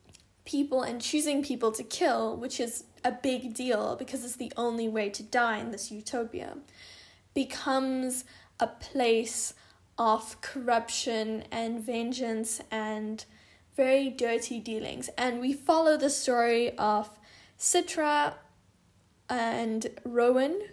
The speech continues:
who are Scythe's apprentices, and their story together through, um, becoming a Scythe.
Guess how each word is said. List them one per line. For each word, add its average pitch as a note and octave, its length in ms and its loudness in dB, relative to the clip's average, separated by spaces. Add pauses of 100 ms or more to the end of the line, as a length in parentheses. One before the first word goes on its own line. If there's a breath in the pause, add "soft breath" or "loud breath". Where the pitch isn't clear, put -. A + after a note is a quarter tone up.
(160)
who C4 140 2
are A3 300 2 (460)
Scythe's A#3+ 680 0
apprentices, - 920 -4 (520 loud breath)
and A#3 480 2
their B3 240 2
story B3+ 500 2
together A3 640 -2
through, B3+ 840 -4 (1120 soft breath)
um, A3 420 -2
becoming A3+ 680 -2
a B3 40 -6
Scythe. - 540 -6